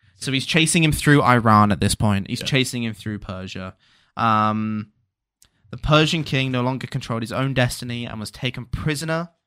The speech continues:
Speaker 1: Uh, oh no. His Bactrian satrap.
Speaker 2: His battery ran out.
Speaker 1: No. So Bactria
Speaker 2: Oh.
Speaker 1: was a Greek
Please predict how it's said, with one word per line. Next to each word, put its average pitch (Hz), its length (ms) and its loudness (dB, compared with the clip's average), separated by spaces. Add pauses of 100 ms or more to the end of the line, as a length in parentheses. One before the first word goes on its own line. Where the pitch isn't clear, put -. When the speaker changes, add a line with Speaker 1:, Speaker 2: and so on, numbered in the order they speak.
(480)
Speaker 1:
Uh, 107 1040 -4 (3000)
oh 143 180 -4
no. 139 680 -6 (1000)
His 120 140 -8
Bactrian 135 680 -6
satrap. - 720 -12 (640)
Speaker 2:
His 131 100 -20
battery 120 380 -8
ran 92 180 -18
out. 98 200 -20 (680)
Speaker 1:
No. 127 360 -2 (280)
So 143 140 -4
Bactria 123 920 -4 (240)
Speaker 2:
Oh. 117 60 -20
Speaker 1:
was 135 200 -6
a 120 220 -4
Greek 135 760 -6